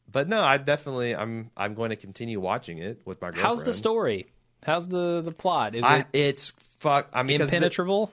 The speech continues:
Speaker 2: <laughs>
Speaker 1: Well, so, like, you know, it's, it's like, just, like, I can fall down a hole on T V tropes or wikis, uh, and get, doing lore. It's like, that's what
Speaker 2: Oh, yeah,
Speaker 1: Cecily
Speaker 2: yeah.
Speaker 1: is basically my wiki for this, because I'll be like, "Who the fuck is that?" And she'll, like,
Speaker 2: Yeah,
Speaker 1: give
Speaker 2: yeah.
Speaker 1: me an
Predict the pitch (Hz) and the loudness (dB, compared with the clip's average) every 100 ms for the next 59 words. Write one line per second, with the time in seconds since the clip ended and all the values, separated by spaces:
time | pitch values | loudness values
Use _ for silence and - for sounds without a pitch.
0 | - 139 - 190 214 - 196 190 175 170 | -8 -10 0 4 4 4 2 4 2 0
1 | - 170 156 139 127 131 - 123 - 127 | 0 2 4 2 0 -6 -12 -4 0 0
2 | 120 127 - 123 120 123 127 113 120 117 | -2 -4 0 2 4 2 0 0 2 2
3 | 117 113 113 101 101 98 98 - - 120 | 2 0 0 2 2 2 0 -4 0 2
4 | 113 110 110 - 98 92 95 92 - 127 | 4 2 0 -2 -4 -2 -2 -4 -6 -4
5 | 123 - 120 120 113 98 95 110 - 113 | -4 0 0 0 -2 -4 -2 -4 -4 -4
6 | 113 113 113 - 98 95 95 92 95 92 | -2 -4 -6 -4 0 2 2 0 -4 -6
7 | 82 101 87 107 101 104 110 110 107 101 | -6 -6 -4 -4 0 2 2 2 0 0
8 | 107 - 110 98 - 117 107 98 123 92 | 0 0 -2 -2 -2 -2 0 2 0 0
9 | 95 104 90 104 104 101 - 95 95 92 | -2 -4 0 0 0 -6 -6 -6 -4 -2
10 | 90 87 85 104 101 95 87 - 80 76 | -2 -4 -4 -6 -6 -8 -10 -10 -8 -8
11 | 73 101 104 92 95 85 101 92 85 110 | -8 -8 -6 -2 -2 -2 -4 -4 -4 -6
12 | 113 123 120 117 151 107 - 92 - 101 | -4 -4 -4 -4 0 0 -2 -8 -4 -2
13 | 98 101 104 104 104 | 2 4 2 0 0